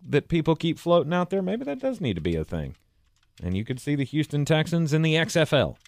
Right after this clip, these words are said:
one day. You're in the Sportsocracy here on E S P N Asheville. Coming up next, Jeremy previews another twenty twenty-three N F L Draft prospect, guys that you should watch for this ne-, upcoming college football season.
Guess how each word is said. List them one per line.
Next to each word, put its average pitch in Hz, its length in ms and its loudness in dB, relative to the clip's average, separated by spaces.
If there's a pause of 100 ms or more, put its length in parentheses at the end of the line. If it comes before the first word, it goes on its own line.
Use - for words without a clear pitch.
(260)
one 92 220 0
day. 67 240 -8 (440)
You're 175 200 8
in 196 120 2
the 185 80 2
Sportsocracy 160 840 2
here 175 180 6
on 196 120 4
E 202 160 4
S 196 280 4
P 196 260 6
N 208 180 4
Asheville. 240 600 6
Coming 269 260 2
up 277 120 6
next, 285 440 2 (320)
Jeremy 113 480 2
previews 117 560 2 (100)
another 170 800 4 (380)
twenty 117 420 0
twenty-three 98 840 -4
N 120 120 -2
F 104 160 -4
L 92 180 0
Draft 82 460 -4 (120)
prospect, 143 760 2
guys 190 420 4
that 160 140 4
you 190 200 6
should 302 200 2
watch 320 580 4 (400)
for - 160 -4
this 101 220 2
ne-, 107 180 2 (100)
upcoming 110 560 0 (320)
college 90 320 0
football 82 320 -2
season. 69 400 -8